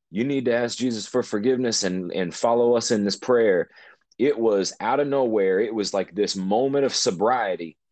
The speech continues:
where he snapped out of it and he said, "Will you guys pray with me?" And it was like, boom. And he,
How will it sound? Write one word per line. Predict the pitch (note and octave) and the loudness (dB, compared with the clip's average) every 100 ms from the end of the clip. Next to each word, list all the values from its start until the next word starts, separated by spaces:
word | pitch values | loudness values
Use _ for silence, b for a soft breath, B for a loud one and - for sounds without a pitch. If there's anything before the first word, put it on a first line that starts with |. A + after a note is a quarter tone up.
| _ _ | _ _
where | G3 C#3 | -2 -2
he | G#2+ A2+ F#2 | -2 -8 -6
snapped | - - - A#2 C#3+ - | -6 -4 -2 -2 0 2
out | A#2+ G#2+ | 2 2
of | G2+ | 0
it | |
and | G2+ | -4
he | G2 | -2
said, | G2+ F2+ | 0 0
"Will | G2 | 2
you | A2 | 2
guys | A#2+ G2+ | 0 -2
pray | - A2 | 0 2
with | F#2+ E2+ | 2 -2
me?" | D#2+ _ _ _ _ _ - | -12 _ _ _ _ _ -2
And | G#2+ G2+ | 2 4
it | |
was | A#2+ G2+ | 4 2
like, | G2+ D#2+ D#2 | 0 -2 0
boom. | B2+ B2 D2+ - _ _ _ _ _ | 0 0 -2 -10 _ _ _ _ _
And | G2+ G2+ G2+ F2 - | -4 -2 -2 -4 -8
he, | G2 B2 A2+ G2 | -4 0 2 0